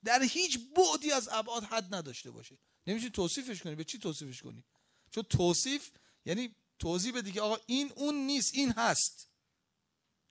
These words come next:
باید یه حدی بزنی دورش دیگه، یه اندازه‌ای باید دورش بکشی، بگی این، این با این تعاریف، اسم بذاری روش. می‌گن آقا اسم گذاری مال مقام صورته، مال مقام جداسازیه.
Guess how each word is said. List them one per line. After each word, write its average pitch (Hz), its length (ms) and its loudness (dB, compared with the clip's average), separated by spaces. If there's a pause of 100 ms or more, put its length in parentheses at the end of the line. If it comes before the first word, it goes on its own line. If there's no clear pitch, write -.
(180)
باید 165 160 -2
یه 196 60 0
حدی 226 380 2
بزنی 208 340 -2
دورش 165 360 -6
دیگه، 156 300 -12 (1040)
یه 185 60 -8
اندازه‌ای 175 480 2
باید 185 160 2
دورش 147 300 -6
بکشی، 131 420 -10
بگی 151 280 -14
این، 220 320 -4
این 226 320 -8
با 170 100 -6
این 180 120 -4
تعاریف، 120 440 -8 (260)
اسم 202 300 4
بذاری 120 340 -8
روش. - 260 -18 (920)
می‌گن 175 240 0
آقا 190 220 2
اسم 175 300 2
گذاری 165 340 -2
مال 214 180 -4
مقام 190 300 -4
صورته، 190 760 0 (280)
مال 185 140 -4
مقام 202 280 -2
جداسازیه. 170 1040 2